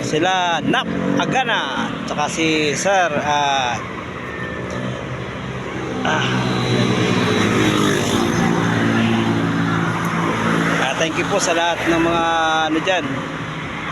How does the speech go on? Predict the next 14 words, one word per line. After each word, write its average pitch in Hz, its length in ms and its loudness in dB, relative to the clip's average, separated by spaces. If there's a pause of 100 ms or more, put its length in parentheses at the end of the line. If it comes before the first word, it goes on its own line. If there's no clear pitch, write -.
(420)
mga 147 140 2 (100)
bossing 156 320 2
ko 165 80 0
dyan, 170 240 2
ah. 156 80 0 (720)
Ah, 139 160 0
sa 160 140 0 (500)
C 170 240 2
five 185 160 0
extension. 185 560 2 (640)
Good 131 160 0
morning, 180 320 4
good 175 160 0
morning. 196 400 2